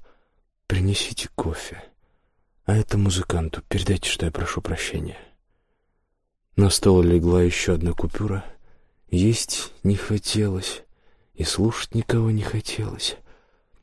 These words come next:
Он допивал третью чашку кофе, когда неслышно вошел Алексей, как и положено хорошему безопаснику. «Арсен Павлович,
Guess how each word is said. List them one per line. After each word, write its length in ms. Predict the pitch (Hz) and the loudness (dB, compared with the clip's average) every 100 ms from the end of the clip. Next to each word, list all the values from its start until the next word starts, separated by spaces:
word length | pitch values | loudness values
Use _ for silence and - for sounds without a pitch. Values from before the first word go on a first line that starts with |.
| _ | _
Он 140 | 98 | 2
допивал 320 | 87 - 107 101 | 4 4 4 6
третью 340 | 107 101 95 | 6 6 4
чашку 420 | - 101 - - | 0 0 0 -4
кофе, 360 | - 113 110 107 | 0 0 2 2
когда 220 | 98 95 | 4 6
неслышно 440 | 98 - 120 - | 6 4 0 4
вошел 340 | 104 98 107 92 | 4 6 4 4
Алексей, 500 | 104 98 90 - 120 | 6 4 4 2 4
как 200 | 113 95 | 4 2
и 40 | 104 | 2
положено 400 | 98 101 92 90 | 4 4 4 4
хорошему 440 | 101 92 98 92 | 4 4 6 6
безопаснику. 760 | 87 95 - 87 - 87 - - - - _ _ _ _ _ _ _ _ _ - _ _ - | 6 4 2 0 0 -4 -4 -8 -12 -20 _ _ _ _ _ _ _ _ _ -20 _ _ -2
«Арсен 320 | 92 - 92 | 2 4 4
Павлович, 440 | - 92 85 - | 2 2 0 -2